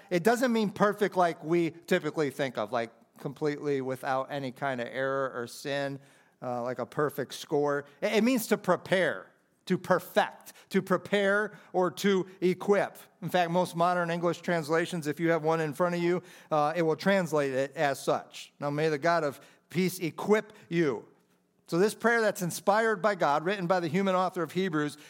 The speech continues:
is that Christians would realize that they are equipped. And we will get to this a little later. But the emphasis of verse twenty is on the source of our being equipped. And as verse twenty clearly states at the beginning,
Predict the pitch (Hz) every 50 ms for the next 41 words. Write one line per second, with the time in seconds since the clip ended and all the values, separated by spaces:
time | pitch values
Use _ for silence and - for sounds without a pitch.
0 | - - 180 175 143 175 165 - - - 220 240 254 - - 190 165 160 175 175
1 | - - - - - 175 165 156 151 151 180 240 269 262 233 180 156 147 143 143
2 | 160 185 185 - - - - 190 180 180 - 208 208 214 208 185 185 202 196 180
3 | 185 185 175 - - 220 240 220 156 - - 165 156 175 196 190 180 175 214 208
4 | - 190 190 196 185 - 196 180 170 160 165 170 180 175 160 139 - - - -
5 | - - 180 180 165 180 180 190 226 247 214 240 - - 196 151 170 165 156 180
6 | 175 156 - - 180 208 240 277 277 220 175 165 - - - - 226 185 240 233
7 | 233 240 - - - - 277 294 294 269 220 - - - - - - 180 190 196
8 | 185 202 180 - 180 175 185 185 165 156 233 277 277 262 233 202 175 - - 185
9 | 185 151 127 - - - - - _ _ _ _ _ _ _ _ _ _ _ _
10 | _ - 139 151 170 175 165 196 202 - - - 202 220 214 190 175 - - 190
11 | 196 190 180 156 - - 208 208 208 202 180 170 160 135 147 139 175 214 240 214
12 | 156 156 160